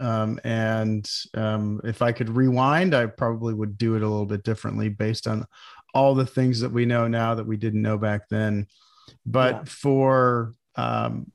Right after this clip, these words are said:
Speaker 1: mid handicap type players, um, working on short game and, and, and putting, if you're looping putting into that right now, is oftentimes a relatively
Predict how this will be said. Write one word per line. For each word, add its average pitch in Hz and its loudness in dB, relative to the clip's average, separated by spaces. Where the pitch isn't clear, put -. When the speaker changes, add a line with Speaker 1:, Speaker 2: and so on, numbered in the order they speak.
Speaker 1:
mid 143 2
handicap 135 2
type 127 -2
players, 160 -2
um, 127 0
working 135 2
on 120 0
short 120 -2
game 120 0
and, 107 -2
and, 104 -2
and 117 -4
putting, 120 2
if 110 -4
you're 110 0
looping 110 0
putting 113 0
into 110 -2
that 113 0
right 120 0
now, 120 -2
is 117 0
oftentimes 120 0
a 113 0
relatively 117 0